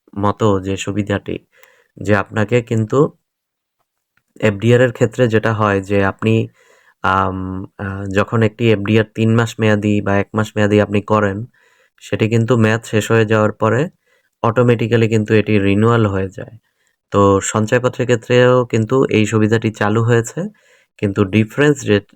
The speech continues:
যেটি সেটি হচ্ছে যে আপনাকে কিন্তু স-, সশরীরে উপস্থিত হয়ে পুনর্বিনিয়োগের জন্য আবেদন করতে হবে। মানে আপনার মেয়াদ যখন শেষ হয়ে যাবে সন-, সঞ্চয়পত্রের,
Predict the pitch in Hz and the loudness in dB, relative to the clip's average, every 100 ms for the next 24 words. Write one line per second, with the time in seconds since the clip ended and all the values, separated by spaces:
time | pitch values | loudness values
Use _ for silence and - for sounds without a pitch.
0 | - 107 104 - 120 208 _ _ _ - | -6 -2 -2 -2 -4 -4 _ _ _ -10
1 | - 107 117 113 123 117 151 - 101 - | -4 0 2 0 -2 0 0 -2 -6 -4
2 | 107 113 110 113 110 127 160 - _ _ | -4 -2 -2 -2 -2 -4 -4 -8 _ _
3 | _ _ - - - 101 - - - 117 | _ _ -8 -8 -6 -8 -6 -2 0 0
4 | - 123 127 120 135 139 - - 107 123 | 0 -2 0 2 4 2 0 -8 -8 -6
5 | 120 - 135 - _ _ _ - 113 120 | -8 -4 -4 -4 _ _ _ -4 2 2
6 | 98 101 _ _ _ _ _ _ _ 117 | 2 -4 _ _ _ _ _ _ _ 2
7 | 117 110 117 117 113 113 104 110 113 139 | 2 4 4 4 4 0 2 0 2 0
8 | - _ - 101 101 104 - 101 - 101 | -2 _ -4 0 0 0 -2 -4 -4 -4
9 | - _ _ _ 107 107 90 - _ _ | -4 _ _ _ -4 -4 -4 -12 _ _
10 | _ _ _ - 101 98 104 113 110 98 | _ _ _ -6 -4 -2 0 -2 -2 -2
11 | 104 113 127 117 123 123 - 113 123 117 | 0 0 -2 -2 -2 -4 -2 -2 0 0
12 | 104 98 98 101 98 - - 95 98 98 | 0 -2 -2 -2 -4 -6 -8 -6 -4 -4
13 | 101 - 131 | -4 -4 -6